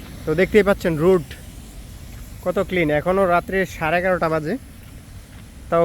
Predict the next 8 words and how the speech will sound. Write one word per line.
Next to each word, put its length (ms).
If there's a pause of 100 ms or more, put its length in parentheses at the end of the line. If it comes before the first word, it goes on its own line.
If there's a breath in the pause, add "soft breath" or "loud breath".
গাড়ি 180 (180)
হালকা 340
পাতলা 280
চলাফেরা 420
করতেছে, 380 (120)
খুব 180
বেশি 260
না। 60